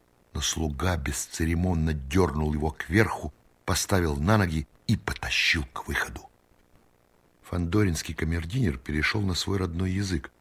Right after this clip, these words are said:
Впрочем, если бы кто из сидевших в курильне и знал по-японски, то из этого сбивчивого рассказа всё равно ничего бы не понял.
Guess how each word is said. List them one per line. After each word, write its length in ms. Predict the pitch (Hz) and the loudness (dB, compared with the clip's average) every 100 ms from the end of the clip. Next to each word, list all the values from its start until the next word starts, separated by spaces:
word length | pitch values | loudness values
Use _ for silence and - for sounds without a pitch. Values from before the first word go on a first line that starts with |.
| _ _ | _ _
Впрочем, 600 | - - 117 139 - 65 - _ _ | -12 0 2 2 0 -4 -10 _ _
если 300 | - 90 - | -4 -2 0
бы 140 | 78 78 | 0 -2
кто 220 | - 92 | 0 0
из 140 | 76 | 2
сидевших 540 | - 82 80 80 - - | 0 -2 -2 -2 -4 -10
в 40 | |
курильне 500 | - 95 85 76 76 - | -6 -2 0 0 -2 -4
и 80 | 80 | -6
знал 400 | 71 110 156 - | -2 2 2 2
по-японски, 760 | - 76 - - 76 - - _ _ _ - | -2 -4 -4 -8 -8 -10 -12 _ _ _ 0
то 100 | 90 | 2
из 280 | 92 73 | 2 2
этого 380 | 90 95 73 73 | 2 2 0 -2
сбивчивого 640 | 65 65 85 - 82 76 | -4 -2 -2 -2 -2 -2
рассказа 520 | 76 76 - 110 92 - _ | -2 -4 -2 0 -2 -6 _
всё 260 | - - 101 | -6 2 4
равно 280 | 104 95 80 | 4 4 2
ничего 580 | 78 - - 73 85 | 2 2 0 2 2
бы 160 | 95 98 | 4 2
не 160 | 92 98 | 2 0
понял. 560 | - 78 78 76 67 | -2 0 0 0 -4